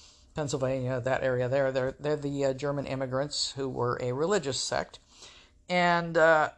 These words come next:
the thing is, they had a tradition called powwow, and that's got a, it, it's the powwow doctors. And it is a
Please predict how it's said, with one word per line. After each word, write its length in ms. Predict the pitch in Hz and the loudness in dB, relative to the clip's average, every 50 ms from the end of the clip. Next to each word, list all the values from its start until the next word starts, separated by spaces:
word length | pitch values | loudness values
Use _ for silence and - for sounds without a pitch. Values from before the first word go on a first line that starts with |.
| _ _ _ _ _ - - | _ _ _ _ _ -20 -16
the 220 | - 185 170 180 180 | -14 -10 -10 -10 -10
thing 340 | - - - 302 339 320 302 269 | -10 -8 -6 -6 -6 -6 -6 -4
is, 400 | 233 247 247 190 165 143 - - | 0 2 2 2 2 0 -2 -4
they 200 | - 202 233 302 | -2 -2 -2 -2
had 280 | 294 - - 226 220 202 | -2 -2 0 0 2 2
a 80 | 180 | 0
tradition 720 | 165 - 165 156 165 170 165 - - - 135 127 123 120 120 - _ _ _ _ _ _ _ _ _ _ _ _ _ _ | -4 -6 -4 -2 -2 -2 -2 -2 -6 -6 -6 -6 -6 -6 -8 -10 _ _ _ _ _ _ _ _ _ _ _ _ _ _
called 600 | - - - 170 143 - 123 120 131 147 160 - _ _ _ _ _ _ _ _ _ _ | -12 -6 -2 0 0 0 0 -2 -2 -4 -4 -8 _ _ _ _ _ _ _ _ _ _
powwow, 520 | - - 254 240 226 208 175 143 139 139 143 | 2 6 8 8 8 8 6 4 4 2 0
and 80 | 156 | 0
that's 220 | 190 233 240 - - | 0 -2 -2 -2 -2
got 280 | - 214 180 175 - | 0 2 2 2 0
a, 220 | 156 156 156 - - - - - | -2 -2 -2 -4 -6 -10 -16 -14
it, 220 | - 156 151 - - - | -12 -12 -12 -10 -8 -8
it's 440 | 170 170 - _ - - - - - _ | -8 -8 -8 _ -14 -12 -12 -12 -14 _
the 80 | - 196 | -12 -8
powwow 440 | - - - 190 165 62 64 62 57 | -2 4 4 6 6 4 2 -2 -2
doctors. 580 | - - - - - - - - - - - - _ _ _ - _ _ _ - - | -6 -10 -12 -12 -16 -20 -18 -14 -14 -14 -14 -16 _ _ _ -20 _ _ _ -16 -8
And 280 | 180 175 175 175 180 185 | -4 -2 -2 -2 0 4
it 260 | - 220 247 233 - - | 4 4 4 4 2 -2
is 560 | 190 185 185 185 185 180 170 - - - - - - | 0 2 4 4 4 2 2 0 0 -2 -2 -2 -2
a 680 | 180 170 170 170 165 165 165 165 160 160 160 156 156 | -2 0 0 0 0 0 0 -2 -2 -2 -4 -4 -6